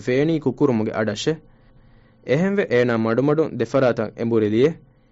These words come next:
ಇವ ಮುಂದಿಯ ಅಡ ಸಮಾಲುವಿಯೆ. ಕುಲ್ಲಿಯಕಂ ಏನಾ ತೆದುವೆ ಎಂದುಗಾ ಇಶಿನ್ ದೆವುಣೆ. ಅಫ್ಫಾ ರೂರು ಅಳಾಗತೆ. ಮೇಗೆ ತೆಳುಂ ಅವಸ್ವಿಯೆ. ಬೊಲುಂ ಫೆಶಿಗೆಂ ಫಾಗೆ ಬೊಡುವಾಯಂ ಗಿಯ್ಯಾ ಹಮೆಯ ಫಾಡೆಗೆ ತುರುತುರೆ ದುವೆಗತೆ. ಏನಾ ಲಸ್ಲಹುಂ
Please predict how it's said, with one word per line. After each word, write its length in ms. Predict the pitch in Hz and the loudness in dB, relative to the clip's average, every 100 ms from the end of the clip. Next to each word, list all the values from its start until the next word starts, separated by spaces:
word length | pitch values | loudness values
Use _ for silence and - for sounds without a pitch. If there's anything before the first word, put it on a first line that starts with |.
| _ - | _ -10
ಇವ 200 | 113 120 | -6 -4
ಮುಂದಿಯ 380 | 113 110 117 117 | -2 -2 -2 -2
ಅಡ 180 | 113 139 - | 0 -2 -2
ಸಮಾಲುವಿಯೆ. 800 | - - 117 113 101 101 110 160 - _ _ _ | -8 -6 -2 -2 -2 -2 -4 -4 -8 _ _ _
ಕುಲ್ಲಿಯಕಂ 480 | 151 175 196 202 196 | -4 0 0 0 -2
ಏನಾ 400 | 120 123 131 113 | 2 2 2 -2
ತೆದುವೆ 440 | 123 113 147 - | -4 -2 0 -2
ಎಂದುಗಾ 400 | 117 117 120 107 | -4 -4 -2 -2
ಇಶಿನ್ 380 | 98 107 127 107 | -4 -6 -6 -4
ದೆವುಣೆ. 400 | 101 104 127 165 - _ _ - | -4 -4 -4 -6 -14 _ _ -10
ಅಫ್ಫಾ 440 | - - 123 113 | -10 -4 0 0
ರೂರು 340 | 110 120 135 120 | 2 2 2 2
ಅಳಾಗತೆ. 720 | 107 104 107 - 151 170 - _ _ _ _ - | -2 -2 -4 -4 -4 -4 -6 _ _ _ _ -6
ಮೇಗೆ 320 | 117 117 117 | 0 2 2
ತೆಳುಂ 360 | 113 127 147 - | 2 2 2 0
ಅವಸ್ವಿಯೆ. 720 | 113 113 107 - 110 127 165 - _ _ - | -2 -2 -2 -4 0 0 -2 -10 _ _ -4
ಬೊಲುಂ 280 | 131 156 190 | 2 2 2
ಫೆಶಿಗೆಂ 440 | 202 196 208 202 | -2 -2 0 0
ಫಾಗೆ 300 | 185 123 117 | 0 0 2
ಬೊಡುವಾಯಂ 500 | 113 117 127 151 143 | 2 2 2 2 2
ಗಿಯ್ಯಾ 320 | 117 113 113 113 | 0 -2 -2 -2
ಹಮೆಯ 340 | 117 131 147 - | -4 -4 -6 -6
ಫಾಡೆಗೆ 560 | - 117 113 110 110 | -4 -2 0 0 -2
ತುರುತುರೆ 540 | - 131 143 131 107 104 | -2 -4 -2 -2 -2 -2
ದುವೆಗತೆ. 580 | 110 104 107 156 170 - _ _ _ - | -4 -4 -2 -2 -2 -6 _ _ _ -2
ಏನಾ 260 | 120 117 | 0 0
ಲಸ್ಲಹುಂ 580 | 110 110 - 131 151 156 | 0 -2 -2 -4 -2 -6